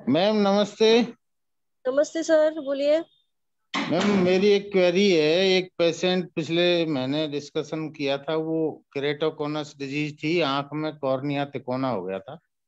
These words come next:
Speaker 1: कंप्यूटर पे ज्यादा long time use हुआ कोरोना काल में, तो उसको मैंने, आप सबने सजेस्ट किया था, तो मैंने उनको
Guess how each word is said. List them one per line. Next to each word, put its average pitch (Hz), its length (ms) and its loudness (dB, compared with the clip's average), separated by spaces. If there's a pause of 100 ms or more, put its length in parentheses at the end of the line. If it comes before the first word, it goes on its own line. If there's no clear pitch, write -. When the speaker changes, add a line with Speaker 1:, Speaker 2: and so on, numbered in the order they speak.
(640)
Speaker 1:
कंप्यूटर 127 580 0
पे 135 140 -12 (1160)
ज्यादा 117 560 0 (240)
long 120 380 -4
time 127 360 -4
use 123 300 -4
हुआ 123 380 -4
कोरोना 120 440 -6
काल 127 280 -6
में, 185 240 -10 (1300)
तो - 320 -8
उसको 165 400 -6
मैंने, 185 540 -2 (360)
आप 135 260 -4
सबने 160 340 -4
सजेस्ट 160 420 -2
किया 151 260 -2
था, 156 440 -6 (540)
तो 123 100 -8
मैंने 135 340 -4
उनको 147 540 -4